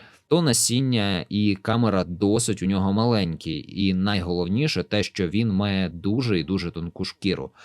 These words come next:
Практично з'їдається, скажімо, до самої шкіри.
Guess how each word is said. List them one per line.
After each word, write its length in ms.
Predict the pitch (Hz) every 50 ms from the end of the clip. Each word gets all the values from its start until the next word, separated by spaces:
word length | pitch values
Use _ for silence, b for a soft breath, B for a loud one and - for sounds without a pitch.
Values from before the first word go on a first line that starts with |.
| B B B
Практично 520 | - 101 104 - 147 127 - - 131 120 110
з'їдається, 680 | 101 98 104 104 92 82 95 98 113 117 110 - 92
скажімо, 480 | - - - 80 76 87 92 92 87 82
до 260 | 78 85 95 92 92
самої 400 | 90 - 87 87 92 90 87 85
шкіри. 560 | - - - - - 101 92 82 76 69 -